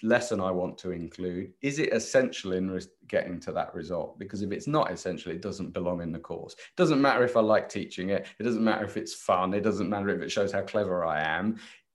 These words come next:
Does it belong on the path to that result? And if it doesn't, leave it out. Maybe put it in another course, because really people want the result. They want the, the, the fastest, most enjoyable path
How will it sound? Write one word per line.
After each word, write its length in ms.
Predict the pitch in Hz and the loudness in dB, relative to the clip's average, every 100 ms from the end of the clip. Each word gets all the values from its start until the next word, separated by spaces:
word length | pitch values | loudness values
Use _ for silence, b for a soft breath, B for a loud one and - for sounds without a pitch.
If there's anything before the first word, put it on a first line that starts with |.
| _ | _
Does 220 | 127 127 | 6 6
it 200 | 123 - | 6 2
belong 360 | 117 104 104 101 | 2 2 2 2
on 160 | 95 92 | 2 0
the 80 | |
path 400 | 87 95 92 82 - | 0 2 2 0 -6
to 60 | |
that 240 | - 82 - | -4 -2 -4
result? 520 | - 85 - - - b _ | -8 -2 0 0 -2 b _
And 100 | 98 | -8
if 140 | 92 - | -4 -4
it 200 | - - | -2 4
doesn't, 440 | 185 - 92 - - - | 4 4 -2 -4 -8 -2
leave 220 | 113 113 | 0 2
it 60 | - | 4
out. 260 | - - | 2 2
Maybe 300 | 120 104 113 | 0 2 2
put 240 | 110 - 113 | 0 0 0
it 80 | |
in 100 | 117 | 2
another 280 | 113 120 131 | 2 2 0
course, 480 | - - - - - b b b b | -6 -6 -8 -10 -18 b b b b
because 320 | - - 117 107 | -10 -4 -4 -2
really 420 | 110 127 120 104 | 0 4 4 4
people 280 | - 95 90 | 0 -4 -4
want 220 | 90 - | -4 -6
the 80 | 87 | -8
result. 340 | 82 82 76 | -6 -4 -4
They 100 | 92 | -2
want 260 | 90 87 - | -2 -4 -6
the, 220 | 92 - 95 | -6 -4 -6
the, 180 | 87 - | -8 -10
the 80 | - | -14
fastest, 1040 | - - 131 127 123 - 117 110 113 - B B B | -14 4 6 6 4 0 0 0 0 -10 B B B
most 300 | 113 104 98 | -2 -2 0
enjoyable 880 | 107 98 95 107 110 107 104 95 87 | -2 0 0 2 2 4 2 2 -4
path 500 | - 90 82 82 - | -2 0 0 -2 -8